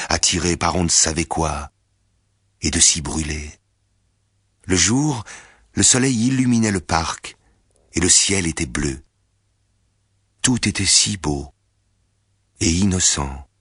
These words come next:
si calme aussi. Les visiteurs l'aimaient, le disaient et l'écrivaient sur des cartes postales et sur le livre d'or.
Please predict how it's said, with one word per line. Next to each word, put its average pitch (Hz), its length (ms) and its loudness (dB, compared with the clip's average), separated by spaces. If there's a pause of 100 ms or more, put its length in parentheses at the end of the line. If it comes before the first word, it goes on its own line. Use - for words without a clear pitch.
(1500)
si - 240 2
calme 73 500 -4
aussi. - 400 -6 (1800)
Les 95 120 4
visiteurs 110 680 2
l'aimaient, 87 520 -2 (420)
le 90 140 2
disaient 92 460 2 (200)
et 98 100 4
l'écrivaient 104 500 2
sur 90 180 0
des 87 80 -4
cartes 113 280 -2
postales 82 580 -2 (280)
et 80 80 2
sur 85 200 2
le 92 80 2
livre 87 320 0
d'or. 78 480 -2